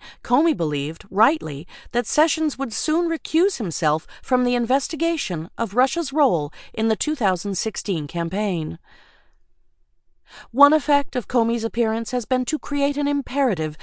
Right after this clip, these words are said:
that Sessions himself be called to testify before Congress.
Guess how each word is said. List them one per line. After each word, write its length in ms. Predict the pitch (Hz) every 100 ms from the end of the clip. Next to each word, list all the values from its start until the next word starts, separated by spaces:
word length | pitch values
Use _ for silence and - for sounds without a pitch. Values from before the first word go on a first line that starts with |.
| - -
that 140 | 233
Sessions 500 | - 302 - 330 311
himself 600 | 320 311 - 254 247 -
be 100 | 226
called 340 | - 214 226
to 100 | -
testify 560 | 254 294 - 170 165 156
before 320 | 175 180 180
Congress. 640 | - 190 185 160 151 -